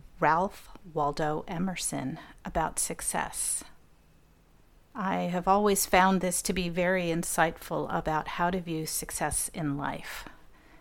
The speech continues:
It's not always about money or prestige. So here are his thoughts. "What is success? To laugh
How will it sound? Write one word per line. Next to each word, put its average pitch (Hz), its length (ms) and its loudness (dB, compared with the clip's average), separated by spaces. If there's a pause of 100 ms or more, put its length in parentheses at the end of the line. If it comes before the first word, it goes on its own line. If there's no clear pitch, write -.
(140)
It's - 120 -6
not 160 160 0
always 185 380 0
about 175 280 -2
money 170 520 2
or 170 80 -4
prestige. - 920 -4 (680)
So 185 440 0
here 214 380 2
are 190 140 6
his 196 320 -2
thoughts. - 640 -2 (1000)
"What 240 300 6
is 190 240 4
success? - 920 -2 (840)
To 175 140 0
laugh 156 340 4